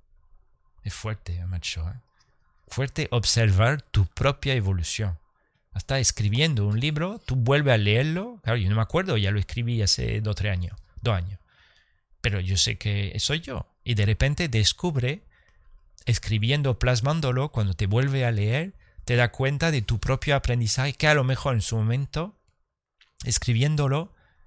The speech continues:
pues no lo vivía de la misma manera, pero era consciente de eso, pero ahora soy mucho más consciente de eso. Amarme, amarse a sí mismo es que es vital. Y el libro, no me pregunte por qué, meditando,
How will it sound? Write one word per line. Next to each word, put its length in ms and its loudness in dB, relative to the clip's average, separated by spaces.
pues 140 0
no 100 2
lo 80 2
vivía 280 0
de 100 0
la 100 2
misma 260 0
manera, 460 -2
pero 160 2
era 200 0
consciente 500 -2
de 80 0
eso, 180 -2
pero 180 -2
ahora 180 2
soy 180 0
mucho 440 2
más 240 0
consciente 680 -2
de 160 -8
eso. 340 -6
Amarme, 520 2
amarse 420 2
a 60 2
sí 160 0
mismo 320 0
es 80 -2
que 100 -2
es 60 -2
vital. 380 -2
Y 140 4
el 180 4
libro, 480 0
no 240 4
me 120 2
pregunte 400 0
por 240 -2
qué, 200 -2
meditando, 960 -2